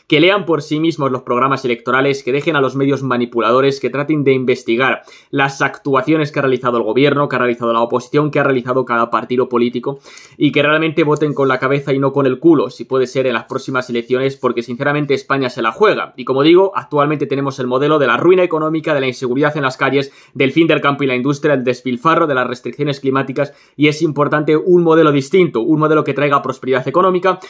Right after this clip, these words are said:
un modelo que traiga seguridad en las calles, un modelo que defienda nuestro sector primario y nuestro sector secundario y que se creen un montón de puestos de trabajo,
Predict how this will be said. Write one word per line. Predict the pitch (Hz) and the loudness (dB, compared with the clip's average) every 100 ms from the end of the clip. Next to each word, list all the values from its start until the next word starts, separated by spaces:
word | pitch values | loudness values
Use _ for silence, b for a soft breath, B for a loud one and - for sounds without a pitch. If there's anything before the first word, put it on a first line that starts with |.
| B | B
un | 160 165 | 4 4
modelo | 156 156 | 4 2
que | 139 | 0
traiga | 139 147 | 0 0
seguridad | 139 135 120 135 147 | 0 -2 0 0 0
en | |
las | 135 139 | -4 0
calles, | 175 170 170 b b | 2 4 2 b b
un | 175 175 | 2 4
modelo | 160 147 | 4 4
que | 143 | 2
defienda | 135 147 143 | 0 0 0
nuestro | 135 | -2
sector | 135 135 - 131 | -6 -6 -4 0
primario | 135 139 | 2 2
y | 131 | 0
nuestro | 123 | -2
sector | 117 127 123 147 | -8 -12 -2 -2
secundario | 143 135 127 123 143 | -2 -4 -2 0 2
y | 131 | 2
que | |
se | 120 120 | -2 -2
creen | 135 131 | 0 2
un | |
montón | 123 123 | 0 -2
de | 123 | -2
puestos | 120 127 127 | -2 -4 -4
de | |
trabajo, | 139 180 180 180 185 | 0 2 2 0 -4